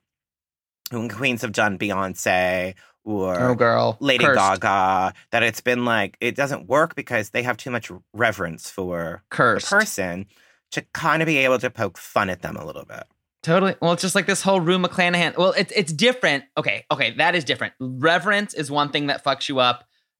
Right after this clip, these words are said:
Speaker 2: Then picking someone so iconically comedic is another thing that fucks you up.
Speaker 1: Well, yeah, you know,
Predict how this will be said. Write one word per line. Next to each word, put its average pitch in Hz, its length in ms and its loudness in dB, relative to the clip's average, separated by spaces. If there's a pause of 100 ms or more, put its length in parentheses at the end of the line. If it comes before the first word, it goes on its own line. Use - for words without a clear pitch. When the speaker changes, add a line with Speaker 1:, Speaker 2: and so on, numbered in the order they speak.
Speaker 2:
Then 160 320 0
picking 170 340 -2
someone 143 340 -2
so 143 340 4
iconically 139 680 0
comedic 135 680 0
is 123 160 -2
another 120 460 2
thing 104 220 -4
that - 160 -10
fucks - 260 -4
you 98 100 -4
up. 50 280 -10 (800)
Speaker 1:
Well, 185 360 4
yeah, 139 440 2
you 117 160 -4
know, 127 420 2